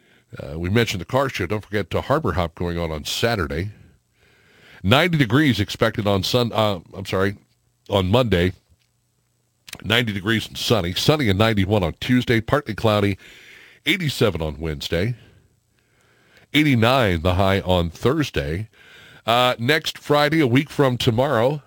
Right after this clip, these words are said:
we will, uh, officially have our first hot summer nights for twenty twenty-two. Come on down to the Bagnell Dam Strip and enjoy the fun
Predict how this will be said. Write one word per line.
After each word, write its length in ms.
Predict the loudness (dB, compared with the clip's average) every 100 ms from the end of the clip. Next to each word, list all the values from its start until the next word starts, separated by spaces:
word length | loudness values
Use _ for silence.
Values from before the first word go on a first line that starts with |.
| _ -10
we 220 | -4 -2
will, 500 | 2 4 4 4 4
uh, 100 | 2
officially 640 | 0 -2 0 2 4 2 0 _ _ -20 -20 -20 -20 _
have 180 | 2 4
our 180 | 4 2
first 360 | 0 0 -2
hot 360 | -4 0 0 0 -8
summer 360 | 0 0 2
nights 300 | 2 2 -2
for 160 | -8 -10
twenty 420 | -4 -2 -2 -6
twenty-two. 760 | -2 -2 0 -2 -6 0 0 0
Come 200 | 0 2
on 140 | 2
down 260 | 4 4 2
to 120 | 0
the 240 | 0 -2 -4 -12 -20 -20 _
Bagnell 420 | 0 0 2 2
Dam 260 | 4 2 2
Strip 500 | -2 -2 0 -2 -4
and 140 | -6
enjoy 400 | -4 -4 -2 -2
the 100 | -2
fun 460 | -2 0 0 -2